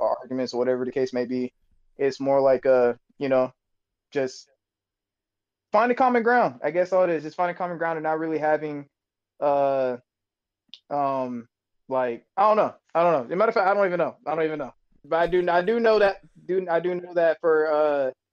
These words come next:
for what I learned throughout that year, that's, that's,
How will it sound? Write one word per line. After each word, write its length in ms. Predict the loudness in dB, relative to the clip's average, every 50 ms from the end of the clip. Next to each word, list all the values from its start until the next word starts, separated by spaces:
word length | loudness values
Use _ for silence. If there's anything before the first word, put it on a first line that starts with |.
| _ _ _ _ _
for 240 | -2 0 0 0 0
what 160 | 0 0 2
I 100 | 2 2
learned 260 | 2 0 -2 -4 -2
throughout 240 | -2 -2 -2 0 -2
that 200 | -2 -2 -2 -2
year, 180 | -4 -4 -4
that's, 180 | -4 -4 -6 -6 _
that's, 340 | -6 -6 -6 -6 -8 _